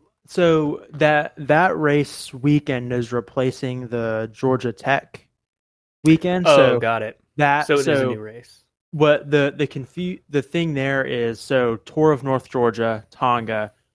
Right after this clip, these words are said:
Speaker 1: they are using some of the old Tonga courses that Tonga doesn't use now.
Speaker 2: Gotcha.
Speaker 1: So the, the Habersham County High School course and whatever crit course they use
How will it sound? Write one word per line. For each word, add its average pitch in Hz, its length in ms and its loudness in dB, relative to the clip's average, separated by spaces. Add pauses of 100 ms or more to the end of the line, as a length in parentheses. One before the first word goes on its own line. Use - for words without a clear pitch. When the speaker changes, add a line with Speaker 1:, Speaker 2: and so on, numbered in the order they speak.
(400)
Speaker 1:
they 143 260 4
are 147 320 2
using 127 520 -4
some 135 240 -8
of 123 160 -6
the 127 160 -6
old 123 440 0 (120)
Tonga 131 560 -4
courses 170 720 -4 (480)
that 135 120 2
Tonga 147 360 -2
doesn't 135 320 -4
use 120 340 -4
now. 113 400 -14 (480)
Speaker 2:
Gotcha. 117 480 -4 (220)
Speaker 1:
So 151 240 2
the, 127 340 4
the 131 80 0
Habersham 135 640 -2
County 123 240 -2
High 123 220 -4
School 131 320 -4
course 127 580 -4
and 120 320 -6
whatever 120 300 0
crit - 260 -10
course 143 240 -2
they 156 160 -2
use 170 480 -4